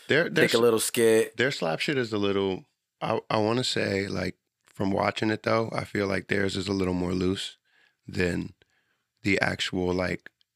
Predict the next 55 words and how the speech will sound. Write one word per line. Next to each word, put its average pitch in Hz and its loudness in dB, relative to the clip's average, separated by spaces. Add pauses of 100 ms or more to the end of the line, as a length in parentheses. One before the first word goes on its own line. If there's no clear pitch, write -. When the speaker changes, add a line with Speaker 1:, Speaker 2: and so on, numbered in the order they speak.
(240)
Speaker 1:
the 143 -4
original 98 2
one 101 2
that 101 0
I 101 -2
seen, 101 -2
like, 95 -4
the 98 -2
original 92 -2
league 95 -2
they 95 0
have. 92 -2 (420)
Like, 92 0 (880)
there's 107 4
a 107 2
lot 101 4
of, 92 2 (680)
there's 101 0
a 104 2
lot 98 2
of 92 2
movements 92 0
that 95 -2
I 90 -2
seen 90 -2 (200)
in 92 -6
that 92 -4
one 92 -6
that 87 -6
I 90 -4
feel 95 -4
like 90 -6
you 98 -4
really 92 -4
couldn't 90 -8 (260)
do 90 -4
in 85 -10 (260)
Speaker 2:
Oh, 135 4
I, 123 2
I've 196 -2
seen 196 2
a, 151 2
a, 127 0
a 113 -2
couple 139 -2
videos 110 0
where 107 -6
people 104 -6
were 101 -12
getting 104 -6
flagged 104 -4
by 101 -4
the 104 -4
refs 104 -6
because 98 -8